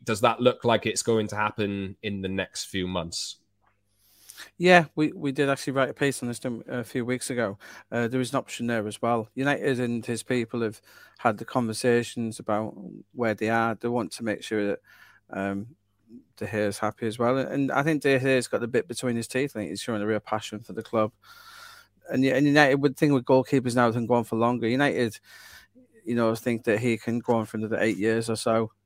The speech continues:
Speaker 2: And there's no, I don't doubt that as well. So I think that's, you know, I, I see, I see what some people say about his lack of, um, ball skills, but, you know,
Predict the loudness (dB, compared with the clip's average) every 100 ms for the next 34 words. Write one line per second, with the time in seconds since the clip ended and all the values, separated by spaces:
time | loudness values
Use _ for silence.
0 | -12 -6 -6 -6 -8 -10 -12 -8 -6 -4
1 | -6 _ -12 -4 -4 -2 -2 4 4 4
2 | 2 0 -2 -14 _ _ -10 4 6 6
3 | 6 4 4 2 -12 -14 0 8 10 10
4 | 2 0 -2 -2 -6 -8 -20 -20 -20 -10
5 | -2 2 2 0 _ _ _ -20 -4 0
6 | 2 0 -2 2 4 4 4 4 4 2
7 | 2 2 0 4 6 8 6 4 2 0
8 | -2 -2 -6 -4 -4 -4 -6 -10 _ _
9 | _ _ _ _ _ -20 _ _ -2 0
10 | 2 2 0 0 0 2 0